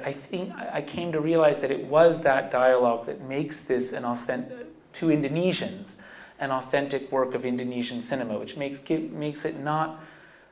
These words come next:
a str-, a work made from a stranger's eye view, uh, but actually, which, uh,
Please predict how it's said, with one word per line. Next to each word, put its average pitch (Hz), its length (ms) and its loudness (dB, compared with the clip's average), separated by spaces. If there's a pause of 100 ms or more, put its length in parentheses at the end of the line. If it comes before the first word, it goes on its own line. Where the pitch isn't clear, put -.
(500)
a - 60 -4
str-, - 340 -4
a - 80 -4
work 139 340 0
made 135 200 -2
from 135 140 -4
a 131 40 -4
stranger's 135 680 2
eye 123 260 10
view, 127 500 -2 (760)
uh, 123 240 4
but 131 160 2
actually, 131 560 2
which, - 240 -10
uh, - 120 -6